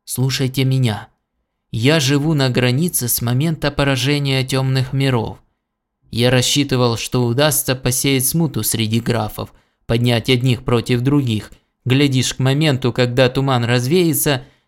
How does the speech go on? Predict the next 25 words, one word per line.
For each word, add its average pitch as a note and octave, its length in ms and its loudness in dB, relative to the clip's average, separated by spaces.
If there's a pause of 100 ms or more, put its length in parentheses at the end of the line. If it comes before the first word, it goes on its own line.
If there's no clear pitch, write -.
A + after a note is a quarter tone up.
я F#3 180 4
был D#3 240 4
бы C3+ 140 4
уже B2 260 2
королем A#2+ 520 0
границы. A#2+ 680 -2 (760)
Но A2+ 200 -2
планы C3+ 500 0
мои C3 300 2
сорвались. A2+ 880 -2 (680)
Явившиеся C3 840 2
из A#2+ 180 -2
соседней B2+ 600 0
галактики C3 640 -2
разведчики B2+ 760 -2
Харнов E3+ 560 0 (460)
вошли B2 480 0
в D#3 80 -2
контакт D3 540 -2
с - 80 -2
Инкривером E3 640 0 (100)
и C3 100 -2
несколькими C#3+ 680 -2
другими C#3+ 520 0
графами. G#2+ 680 -2